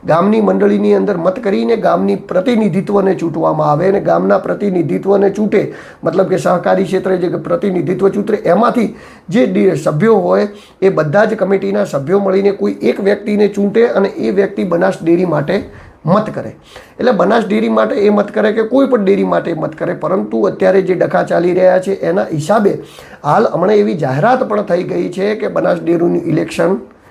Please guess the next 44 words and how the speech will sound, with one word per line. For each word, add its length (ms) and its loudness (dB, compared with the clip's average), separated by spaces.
આવી 220 2
શકે 320 -2
છે. 200 0
એના 340 0
માટેની 420 0
મંડળીના 500 0
ઠરાવો 380 2
મંગાવવામાં 640 2
આવ્યા 220 2
છે, 120 -8
મંડળીની 540 -2
અંદરથી 480 -2
કોણ 220 4
વ્યક્તિ 340 -2
મત 240 -2
કરશે 300 -4
એના 280 -2
ઠરાવો 420 -2
પણ 180 -4
મંગાવવાની 520 0
પ્રોસેસ 600 -6
અત્યારે 360 -6
ચાલુ 420 -4
થઈ 120 2
ગઈ 220 0
છે. 180 -8
તો 60 2
આ 60 4
બધા 340 0
જ 140 0
પ્રોસેસની 600 -2
વચ્ચે 380 -2
ક્યાંક 220 2
ને 140 2
ક્યાંક 280 0
એટલા 300 2
માટે 260 0
કરીને 320 -2
પાછું 420 0
ઠેલાઈ 320 2
રહ્યું 320 2
છે 180 -2
કે 140 -4
જોવામાં 520 2